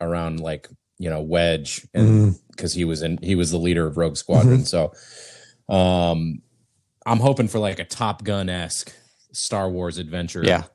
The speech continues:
Speaker 1: out of that
Speaker 2: Yeah,
Speaker 1: one.
Speaker 2: that'd be cool.
Speaker 1: Um, back in the day, did you ever play, it was, like, back on computer, I think it was,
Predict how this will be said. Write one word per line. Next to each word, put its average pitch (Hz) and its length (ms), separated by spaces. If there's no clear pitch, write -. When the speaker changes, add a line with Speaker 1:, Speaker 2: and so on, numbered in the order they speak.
Speaker 1:
out 95 140
of 90 80
that 87 220
Speaker 2:
Yeah, 98 80
Speaker 1:
one. 92 80
Speaker 2:
that'd 95 160
be 85 80
cool. 87 340
Speaker 1:
Um, 92 560
back 117 320
in 123 80
the 110 60
day, 107 320
did 87 180
you 113 140
ever 113 260
play, 98 840
it 98 80
was, 92 400
like, 90 300
back 101 240
on 95 160
computer, 90 720
I 80 80
think 87 260
it 82 80
was, 85 420